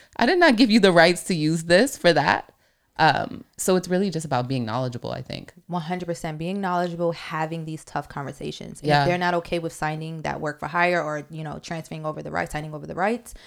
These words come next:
Speaker 2: then find somebody else.
Speaker 1: Yeah.
Speaker 2: That's why we take a lot of our own content.
Speaker 1: Yep. So I can own it.
Speaker 2: <laughs> One hundred percent. Like, I don't care if it's you supplied the camera,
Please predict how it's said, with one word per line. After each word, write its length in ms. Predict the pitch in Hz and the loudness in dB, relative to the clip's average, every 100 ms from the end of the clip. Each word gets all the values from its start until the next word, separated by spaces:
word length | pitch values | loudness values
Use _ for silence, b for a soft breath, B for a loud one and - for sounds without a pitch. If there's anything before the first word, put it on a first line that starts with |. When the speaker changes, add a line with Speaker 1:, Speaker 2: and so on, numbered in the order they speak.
| b | b
Speaker 2:
then 140 | 196 202 | -10 -8
find 280 | 196 180 | -6 -6
somebody 340 | 175 160 139 - | -6 -8 -8 -8
else. 220 | - - | -10 -14
Speaker 1:
Yeah. 260 | - 156 139 139 - | -12 -8 -8 -10 -4
Speaker 2:
That's 240 | 175 208 | -2 0
why 140 | 214 180 | 2 2
we 160 | 170 | 0
take 260 | 175 - 151 | -4 -4 -4
a 80 | 147 | -6
lot 320 | 151 143 - | -6 -6 -6
of 120 | 160 | -8
our 120 | - - | -8 -6
own 180 | - | -8
content. 420 | - 80 - 110 - | -10 -10 -10 -10 2
Speaker 1:
Yep. 200 | 208 226 | 6 6
So 340 | - - - | 4 -4 4
I 80 | 160 | 6
can 160 | 175 175 | 6 4
own 220 | 170 233 | 4 4
it. 160 | 165 - _ | 2 -2 _
Speaker 2:
<laughs> 120 | _ | _
One 140 | - 202 | -8 -6
hundred 200 | 202 185 | -4 -6
percent. 360 | 185 160 151 B B | -6 -6 -6 B B
Like, 140 | - 185 | -4 0
I 120 | 202 | 2
don't 200 | 240 254 | 2 0
care 280 | - 226 202 | -2 0 2
if 200 | 175 190 | 0 -4
it's 200 | 170 - 165 | -8 -10 -6
you 180 | 190 | -4
supplied 420 | 226 180 - 160 156 | -2 -4 -2 -2 -4
the 60 | |
camera, 600 | 143 - 208 226 220 214 | -6 -2 0 2 0 0